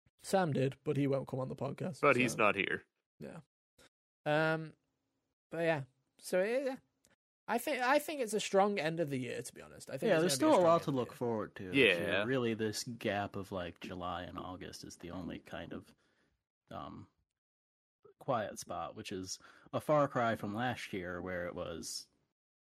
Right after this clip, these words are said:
Speaker 3: things came out in March and the end of February, and then didn't come out again until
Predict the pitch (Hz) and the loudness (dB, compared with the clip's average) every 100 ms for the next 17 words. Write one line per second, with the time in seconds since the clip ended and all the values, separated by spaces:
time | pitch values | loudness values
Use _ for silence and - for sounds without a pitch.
0 | _ _ - - 139 120 113 131 117 107 | _ _ -8 2 2 2 0 0 0 0
1 | 104 101 95 87 90 101 107 98 - - | -2 -4 -6 -6 -4 -2 -2 -2 -6 -12
2 | - 92 85 82 95 98 87 82 - 107 | -10 -10 -10 -6 -4 -4 -6 -8 -4 -2
3 | 107 95 90 87 80 82 69 90 87 87 | -2 -2 -4 -6 -6 -8 -8 -6 -6 -6
4 | 85 90 - 95 90 92 - - 92 92 | -6 -8 -8 -8 -6 -6 -8 -8 -6 -6
5 | 92 95 - 92 92 | -6 -8 -8 -8 -10